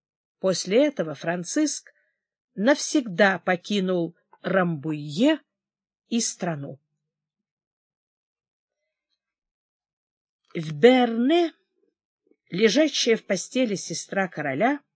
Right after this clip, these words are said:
была охвачена недобрыми предчувствиями. Ее брат в опасности.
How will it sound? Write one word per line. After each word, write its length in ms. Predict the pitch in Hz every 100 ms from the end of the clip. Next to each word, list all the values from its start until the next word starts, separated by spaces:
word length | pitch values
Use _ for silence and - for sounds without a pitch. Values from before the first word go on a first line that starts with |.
| _ _ _ _ _ _ _ _ _
была 340 | 156 196 285 311
охвачена 760 | 214 269 285 285 269 262 254 _ _ _ _ _ _
недобрыми 720 | 180 233 170 294 302 285 277 277
предчувствиями. 1000 | 247 233 - 180 - - 135 127 - _ _ _ _ _ _ _ _ _ _ _ -
Ее 280 | 190 202
брат 400 | 175 196 226 -
в 20 | 202
опасности. 880 | 208 247 247 - 156 - - -